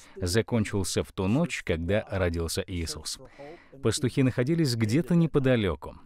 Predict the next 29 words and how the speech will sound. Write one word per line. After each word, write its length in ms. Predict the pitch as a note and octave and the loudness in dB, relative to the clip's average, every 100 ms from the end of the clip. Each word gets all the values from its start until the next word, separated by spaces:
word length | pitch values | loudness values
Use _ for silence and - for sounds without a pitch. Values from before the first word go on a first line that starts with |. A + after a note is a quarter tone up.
| - | -8
Бог 440 | A#2+ G#2+ G#2+ B2+ - | 2 4 4 0 0
объявил 480 | A#2 G#2 A#2 A#2 B2 | -2 2 4 4 2
им 320 | - D#3+ D3 - - | 2 2 2 -2 -6
о 120 | F#2 | -2
сверхъестественном 1160 | F#2 A2 A#2 A2 A2 A2 - G2+ A#2 - G#2 F#2 | 0 2 2 2 2 2 0 2 0 2 0 2
событии, 560 | - A2+ F2 F#3+ D#3 C3+ | 2 0 0 0 2 2
которое 420 | A#2 D3 E3 C3 | 2 2 4 2
произошло 720 | - G#2+ G2+ F#2+ F#2 G#2 F#2+ | 2 2 2 2 0 0 0
в 80 | D#2+ | 0
Вифлееме, 580 | D#2 F#2 G#2+ F3 F#3 C#3 - G#2+ - - | -4 -2 0 2 2 0 -6 -20 -18 -4
и 140 | F2 | -2
их 140 | F2+ - | -2 0
поискам 520 | D3 E3+ - C#3+ B2 | 2 2 2 2 2
пришёл 500 | A2 G#2+ - C3 B2 | 2 0 2 2 2
конец 560 | - G#2 G2 A2+ - - | 2 2 4 2 -2 -2
у 120 | A2+ | 0
яслей. 520 | G2 F2 D2+ - - - - - - - D3 | 2 2 -2 -8 -14 -16 -18 -20 -20 -14 -2
Я 100 | A2+ | 2
верю, 200 | B2 A#2+ | 2 2
что 260 | - A2+ | 0 2
во 100 | G#2+ | 4
время 260 | A2 A2+ G#2+ | 6 4 4
этой 140 | G#2+ | 2
программы 540 | G#2+ G#2 G#2+ D#3 D#3+ C#3 | 2 2 2 4 4 4
Бог 260 | G#2+ A#2+ G2+ | 2 0 0
будет 280 | A2+ A2+ | 0 -2
касаться 760 | - A2+ G2 - C3 F#3+ - G#2 | 0 0 0 2 0 0 0 0
вашего 460 | E2 E2 D#2 E2+ D#2 | 0 -2 -2 -4 -4
сердца. 480 | - C#2 C2+ - | -4 -6 -8 -12